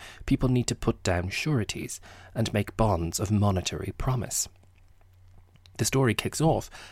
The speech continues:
because Antonio's friend Bassanio needs money in order to make a play for Portia in Belmont.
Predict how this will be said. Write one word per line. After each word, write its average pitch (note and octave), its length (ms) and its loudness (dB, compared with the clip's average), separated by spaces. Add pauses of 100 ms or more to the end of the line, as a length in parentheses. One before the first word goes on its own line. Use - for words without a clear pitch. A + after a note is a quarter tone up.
because B2+ 320 -2
Antonio's A#2+ 580 2
friend F2 340 0
Bassanio A2 580 0 (300)
needs A#2 400 2
money A#2 500 4
in A2 140 4
order F#2+ 160 2
to - 120 -2
make G2 220 2
a A#2+ 60 -2
play E2+ 400 -2
for - 240 -8
Portia - 640 -4
in F#2 140 -2
Belmont. A2 540 -2